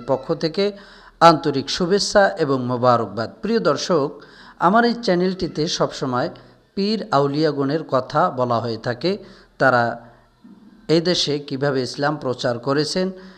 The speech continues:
এবং তাদের কেরামত, তাদের বাসস্থান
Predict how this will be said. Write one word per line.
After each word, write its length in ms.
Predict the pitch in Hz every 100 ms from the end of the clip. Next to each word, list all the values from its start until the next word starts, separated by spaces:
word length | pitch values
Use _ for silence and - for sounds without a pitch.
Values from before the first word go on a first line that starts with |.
| _
এবং 480 | - 156 139 135 185 - - -
তাদের 320 | 139 143 147 135 -
কেরামত, 500 | 135 135 135 143 147 - -
তাদের 260 | 127 123 135
বাসস্থান 760 | 123 131 - 156 - 151 147